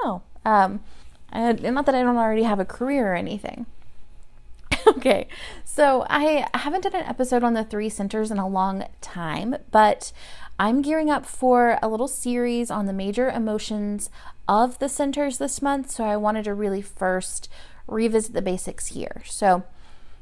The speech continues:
for those that aren't familiar, there are three centers in the Enneagram. We call them the three centers of intelligence. There's the body center, which are types eight, nine, and one, and they deal the most with anger. Then we have the heart center, types two, three, and four, and they deal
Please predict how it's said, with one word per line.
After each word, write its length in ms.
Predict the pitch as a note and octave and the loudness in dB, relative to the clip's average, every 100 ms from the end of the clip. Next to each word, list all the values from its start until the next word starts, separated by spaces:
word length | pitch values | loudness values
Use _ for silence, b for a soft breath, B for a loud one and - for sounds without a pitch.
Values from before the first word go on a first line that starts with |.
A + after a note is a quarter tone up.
| b | b
for 100 | - | 0
those 220 | A#3+ C#4 D#4+ | 6 6 6
that 80 | |
aren't 160 | E4 C#4+ | 2 2
familiar, 560 | E4 D4 A#3+ A#3 A3 G#3+ | 2 4 4 4 2 2
there 260 | G#3+ - | 0 0
are 120 | G#3 | -2
three 440 | F#3+ - B3 C#4+ D4+ | -4 -4 -2 0 0
centers 400 | - A#3 A3 A3 | 0 -2 0 0
in 120 | G#3 | -2
the 80 | G3 | -2
Enneagram. 560 | F3 E3 E3+ D3+ G#3 | -4 -6 -6 -6 -6
We 80 | A3 | -6
call 200 | G#3+ G3+ | -2 -2
them 180 | G#3 A3 | 0 0
the 80 | A#3 | -2
three 220 | G#3 G3+ | -2 -4
centers 340 | G3+ F3+ F#3+ G3 | -4 -6 -6 -4
of 60 | |
intelligence. 840 | G#3 - - F4 - - - - - B B B | -4 -2 0 0 -2 -6 -6 -8 -8 B B B
There's 320 | G#3 G3+ G3+ | 2 2 0
the 160 | G3+ G3+ | -2 -2
body 300 | G3 E3+ F#3 | 2 2 0
center, 420 | - G3 B3+ D#4+ | -4 -4 -2 -2
which 160 | C#4 G3 | -2 -6
are 60 | |
types 320 | - F3+ - - | -4 -4 -6 -6
eight, 220 | G3+ - | -6 -4
nine, 240 | F#3 F3+ | -4 -4
and 220 | F3 F#3 | -6 -4
one, 280 | G3+ C4 E4 | 0 2 2
and 200 | - A3+ | 0 0
they 140 | G#3+ A3 | 0 -2
deal 300 | G#3+ G#3 G#3 | 0 2 2
the 100 | G#3+ | 0
most 420 | F#3+ F#3 - - | 0 -2 -4 -6
with 220 | F#3+ F#3 | -6 -6
anger. 580 | - F3+ E3+ A3 B3+ E4+ - - B B B - | -4 -6 -4 -2 -2 -2 -8 -20 B B B 0
Then 100 | C4 | 2
we 80 | |
have 200 | C4+ A#3+ - - - | 4 2 -4 -16 -4
the 80 | - | -4
heart 340 | - - - - | -2 0 0 2
center, 320 | G#3 A3+ B3+ | 2 4 2
types 320 | G#3+ F#3+ - | 2 -4 -4
two, 240 | - B3 | -4 -2
three, 300 | A#3+ A#3+ A3 | -2 0 -2
and 220 | - G3 - | 0 -4 -4
four, 400 | G#3 G#3+ C4 D4+ | 0 2 4 4
and 300 | - A3+ A3 | 2 2 2
they 140 | A3+ | 0
deal 480 | G#3+ A3+ A3 G#3+ | 0 4 4 4